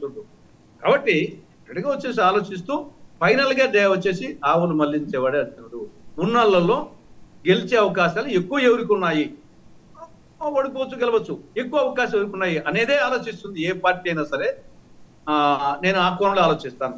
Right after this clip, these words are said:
రెండవది వచ్చేసి దానికి అన్ని హంగులు కావాలి. సామాజిక వర్గం అని చెప్పేసి, ఆ, డబ్బు ఖర్చు పెట్టుకోవడానికి ఎవరు కదా. తర్వాత వేమన మూడు వందల యాభై సంవత్సరాల క్రిందటే రెండు చిన్న పద్యాలు చెప్పాడు. "కులము గలవారు, గోత్రంబు కలవారు,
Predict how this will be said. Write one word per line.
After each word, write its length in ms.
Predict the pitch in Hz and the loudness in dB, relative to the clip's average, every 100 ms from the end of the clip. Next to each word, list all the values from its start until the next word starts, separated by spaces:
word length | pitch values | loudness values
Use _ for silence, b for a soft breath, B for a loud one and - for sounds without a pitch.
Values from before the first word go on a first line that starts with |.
| - - | -10 -4
రెండవది 380 | 180 277 269 | 0 2 4
వచ్చేసి 600 | 233 165 185 180 151 - - - - | 2 2 -2 0 -2 -2 -8 -20 -2
దానికి 560 | 262 285 285 226 196 - | 0 0 0 4 4 2
అన్ని 200 | 196 247 | -2 -2
హంగులు 300 | 226 226 214 | -2 0 -2
కావాలి. 360 | 175 160 123 - | 0 -2 -2 -2
సామాజిక 400 | 170 208 208 208 | -2 0 -2 0
వర్గం 280 | 208 202 196 | 0 -2 -6
అని 120 | 190 | -6
చెప్పేసి, 680 | 190 190 180 214 190 170 147 - - 165 | -6 -8 -4 0 2 0 -4 -14 -12 -2
ఆ, 560 | 170 165 160 156 151 147 | 0 2 2 2 0 -2
డబ్బు 160 | 165 | -4
ఖర్చు 300 | 180 185 180 | -2 -4 -2
పెట్టుకోవడానికి 400 | 185 185 180 170 | -4 -4 -4 -2
ఎవరు 240 | 175 185 147 | -2 -2 -2
కదా. 160 | 110 - - - - - - - - | -4 -8 -20 -20 -20 -20 -20 -20 -2
తర్వాత 560 | 233 262 240 175 190 - - - - - - - - | 2 4 4 4 2 -2 -16 -20 -20 -20 -20 -20 -8
వేమన 640 | 139 226 269 269 208 180 202 - 147 | 0 2 2 2 2 0 -2 -8 -6
మూడు 160 | 208 226 | -2 0
వందల 280 | 214 208 | 0 0
యాభై 360 | 196 190 175 170 | 2 2 0 -2
సంవత్సరాల 380 | 165 165 202 202 | -6 -8 -8 -8
క్రిందటే 320 | - 170 180 | -6 -4 -2
రెండు 180 | 185 170 | -2 -2
చిన్న 240 | 156 180 | -2 -2
పద్యాలు 380 | 196 160 170 175 | 0 0 2 2
చెప్పాడు. 340 | 143 - 117 - - - - - - - - | 0 0 -4 -6 -14 -20 -20 -20 -20 -10 0
"కులము 300 | 151 196 208 | 2 4 4
గలవారు, 600 | 190 170 160 165 233 - - - - - - 135 | 4 4 4 2 0 -6 -16 -20 -20 -20 -4 -2
గోత్రంబు 440 | 160 190 196 196 | 0 0 0 0
కలవారు, 600 | 180 170 156 151 147 - | 0 0 2 2 0 -2